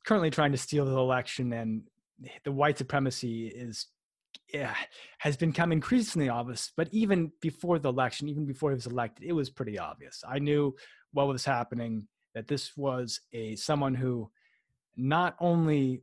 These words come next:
was a white supremacist, but also someone who did not believe in democracy, did not believe in the Constitution,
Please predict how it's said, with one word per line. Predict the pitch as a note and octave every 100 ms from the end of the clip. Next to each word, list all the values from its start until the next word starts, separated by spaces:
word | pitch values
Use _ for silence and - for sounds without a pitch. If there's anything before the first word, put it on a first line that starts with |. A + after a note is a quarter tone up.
| _
was | C#3 C3 C3 B2 A#2 -
a |
white | B2+ C3 C3
supremacist, | C3+ - C#3 B2 - A#2 A2 - - _ _ _ _ _ _ -
but | C#3 C3
also | D#3 D#3 D3 - C#3 B2+ B2 A#2+ -
someone | - C#3+ C3+ B2+
who | A#2+
did | B2
not | B2+ C3 C3
believe | A#2+ A#2 A#2+ A#2
in | A#2 A2+
democracy, | A#2+ C3+ C3 C3+ B2 B2 A2+
did | A2+
not | A#2 A#2
believe | B2 A2
in | G#2
the |
Constitution, | - B2 G2+ A2 - A#2 G2+ A2 G#2